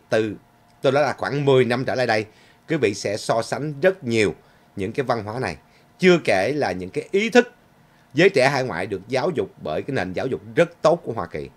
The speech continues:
Rất là ý thức, quý vị thấy ở mỗi một cái hội chợ Tết đều có những cái thùng rác,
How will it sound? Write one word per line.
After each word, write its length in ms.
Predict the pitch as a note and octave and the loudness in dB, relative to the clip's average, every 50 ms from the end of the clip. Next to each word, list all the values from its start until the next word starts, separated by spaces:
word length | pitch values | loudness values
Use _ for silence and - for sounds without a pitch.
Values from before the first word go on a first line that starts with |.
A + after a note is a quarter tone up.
| _ _ _ _ _ _ _ A2+ | _ _ _ _ _ _ _ 0
Rất 160 | C#3 F3 - | 2 2 2
là 100 | C#3+ F#2+ | 0 -4
ý 180 | - - A2 A#2+ | -4 -4 -4 -4
thức, 160 | - C#3+ C#3 - - | -4 -4 -4 -4 -6
quý 60 | C#3 | -4
vị 120 | A2 G2 | -4 -4
thấy 180 | E2+ G2+ A2+ C3+ | -4 -4 -4 -6
ở 220 | - - - E2+ | -6 -6 -6 -6
mỗi 300 | G#2+ A#2 F#2+ E2+ F2 A2 | -4 -4 -4 -2 -2 -2
một 180 | C#3 D3 G2+ - | -4 -4 -6 -6
cái 120 | - A#2 - | -8 -8 -6
hội 180 | E2+ F2 F#2+ - | -4 -6 -6 -4
chợ 160 | - E2+ D#2+ E2 | -4 -4 -4 -4
Tết 280 | - - C#3 D#3+ F#3 F3+ - _ _ _ _ _ _ _ | 0 4 4 4 4 4 -2 _ _ _ _ _ _ _
đều 240 | - A2 G#2+ F#2+ F2 | -4 -2 0 0 0
có 220 | E2+ - - G#2+ C3 | -2 -4 -4 -4 -4
những 160 | C#3 A2 F#2 | -4 -6 -8
cái 100 | - B2+ | -10 -10
thùng 220 | - A2 G2 F2 D#2+ | -10 -10 -10 -10 -8
rác, 300 | - G#2+ A#2+ C#3 D#3 D#3+ | -4 0 2 2 2 0